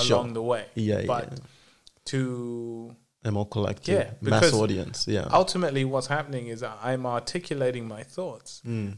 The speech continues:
Speaker 2: and then if they're not right or they need adjustment,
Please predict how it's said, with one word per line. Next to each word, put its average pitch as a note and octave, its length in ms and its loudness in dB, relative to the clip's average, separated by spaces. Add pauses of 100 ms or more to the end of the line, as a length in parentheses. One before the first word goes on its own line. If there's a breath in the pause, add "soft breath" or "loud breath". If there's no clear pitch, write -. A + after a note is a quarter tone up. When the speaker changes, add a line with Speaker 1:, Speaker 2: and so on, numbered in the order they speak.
Speaker 2:
and A#2 160 -10
then A2+ 380 -10 (840)
if C3+ 200 -10
they're A#2+ 160 0
not A#2+ 360 -4
right C3+ 420 -2 (120)
or A#2 260 -6
they A2 180 -8
need C3 300 -4
adjustment, B2 640 -6